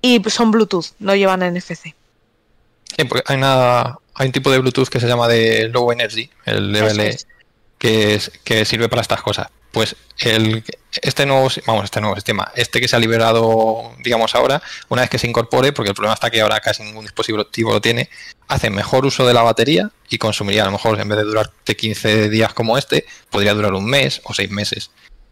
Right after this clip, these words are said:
Speaker 2: Y se va, se quiere implementar para, para redes, se llaman redes de área personal, las pan o micropan también,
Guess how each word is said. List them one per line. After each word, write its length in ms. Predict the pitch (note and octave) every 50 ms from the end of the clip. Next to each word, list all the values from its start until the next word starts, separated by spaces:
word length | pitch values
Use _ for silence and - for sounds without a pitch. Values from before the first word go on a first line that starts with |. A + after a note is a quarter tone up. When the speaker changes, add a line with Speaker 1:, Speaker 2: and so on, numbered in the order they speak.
| _ - -
Speaker 2:
Y 100 | - G#2+
se 100 | - G#2
va, 200 | G#2+ A2+ A2 G#2
se 140 | - - A2
quiere 140 | - A2 A#2
implementar 500 | B2 B2 B2 B2+ B2 A#2+ A2+ B2+ B2 B2
para, 680 | - A#2 A2 G#2 G#2 G2+ G2 G2+ - - - - - - _ _ _ _ -
para 200 | A2+ G#2+ G#2 G#2
redes, 280 | A2+ A#2+ B2+ B2 A#2+
se 220 | - - - - A2
llaman 220 | A2+ A#2 A#2 A2+
redes 220 | A#2+ A#2+ A#2+ A2+ A2
de 100 | A2+ A2+
área 200 | A2+ A2 A2+ -
personal, 440 | G#2+ G#2 - G#2+ G#2+ B2+ C#3 B2+
las 300 | A2+ G#2 - - - -
pan 380 | - _ - C#3 C#3+ D#3 D#3 -
o 80 | - A2
micropan 600 | G#2 G#2 G2+ - G2+ G2 - C3+ C#3 C#3+ D#3 - _ _ - - - _ _ _
también, 360 | - A#2 A2 A#2+ C3+ D3 E3